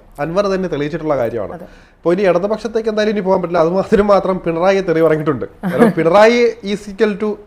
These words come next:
Speaker 1: ഏഹ്, ഇടതുപക്ഷം എന്നുള്ള രീതി ആയതുകൊണ്ട് തന്നെ ഇനി അതും ഇങ്ങോട്ടേക്ക് എൻട്രി ഇല്ല. അപ്പം സമാനമായ നിരീക്ഷണമാണ് കോൺഗ്രസ് ഇവിടെ നടത്തി വെച്ചിട്ടുള്ളത്. അൻവറിന് ഒരു ഘടകം,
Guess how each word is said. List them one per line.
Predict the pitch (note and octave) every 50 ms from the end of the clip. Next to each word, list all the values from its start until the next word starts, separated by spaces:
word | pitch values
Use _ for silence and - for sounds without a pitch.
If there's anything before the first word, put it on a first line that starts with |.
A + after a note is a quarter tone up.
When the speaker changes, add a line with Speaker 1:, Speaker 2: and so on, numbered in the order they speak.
| _ -
Speaker 1:
ഏഹ്, | F3+ F3+ F3+ E3 E3+
ഇടതുപക്ഷം | F3 F3 F#3+ G3 G3 G3+ F#3+ - G3
എന്നുള്ള | G3 F#3+ F#3+ F#3
രീതി | F3 F3+ E3+ F#3+
ആയതുകൊണ്ട് | F#3 F3 F3 F3+ F#3 F#3+ F#3+ F3+ F#3 F3 E3+
തന്നെ | E3 F3
ഇനി | G3 G3 F#3
അതും | F#3 F3 E3 F3+ G3
ഇങ്ങോട്ടേക്ക് | F#3+ F#3 G3 G#3 A3 G3+ G#3 G3 G3
എൻട്രി | F#3 D#3+ D3+ D#3
ഇല്ല. | C#3 A#2+ G#2+ G2+
അപ്പം | F#2+ F#3 E3 - - - - - _ - - _ _ _ - G#3 A3+ A#3 - -
സമാനമായ | G3 F3+ G#3 A3+ B3 C4+ C4 C#4+ C4+ C4
നിരീക്ഷണമാണ് | B3 A3+ A#3+ B3 - - A#3 A3+ A3 A3 G#3+ A3
കോൺഗ്രസ് | - F#3+ F#3+ G3 G#3 G#3 - G#3+
ഇവിടെ | G3+ G3 F#3+
നടത്തി | F3 D3+ D3+ D3+ E3+
വെച്ചിട്ടുള്ളത്. | D3+ C3 C#3 B2+ A#2 A2+ G#2+ G2 - - _ _ _ _ - _ _ _ -
അൻവറിന് | D3+ D#3+ F3 F#3+ G#3+ B3 B3+ B3+ C4 C4 C4 C4
ഒരു | C4 C4 B3 - G3+ F#3+ A3 A#3+ - - - -
ഘടകം, | E3+ E3 G3 G3+ D#3+